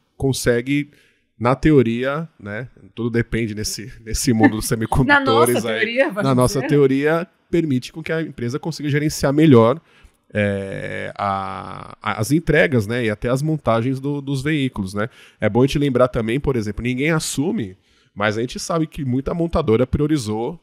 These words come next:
Speaker 1: os modelos de, que, que proporcionam mais rentabilidade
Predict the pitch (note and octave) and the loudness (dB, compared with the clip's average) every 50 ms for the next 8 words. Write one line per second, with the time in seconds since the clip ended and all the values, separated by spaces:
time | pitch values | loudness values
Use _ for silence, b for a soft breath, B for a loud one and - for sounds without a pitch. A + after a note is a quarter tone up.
0 | _ _ _ _ _ _ _ - A2 G2+ A#2 B2+ B2+ A2 G#2+ A2 G#2+ A2+ A#2 G#2+ | _ _ _ _ _ _ _ -10 -4 0 0 0 2 2 0 0 0 -2 -4 -6
1 | G#2 A2 G#2+ G#2 G2 F#2+ F2+ - _ - A2 A2 G2+ - - A#2 - - _ _ | -4 -4 -2 -2 -2 -4 -6 -10 _ -14 -12 -12 -10 -8 -8 -8 -8 -8 _ _
2 | _ - - A2+ - - A#2 A#2 - - A#2+ A2+ A2+ A2+ A2 G#2 G#2 G#2 G#2+ G#2+ | _ 0 2 2 4 2 0 -2 -2 -2 -2 -2 -2 -4 -6 -8 -6 -6 -4 -4
3 | A#2 A2+ - B2+ A2+ A2+ A2 A2 G#2+ G2 G2+ G2+ G#2 G#2+ B2+ | -6 -6 -8 -6 -6 -6 -4 -6 -4 -4 -2 -2 -2 -2 -4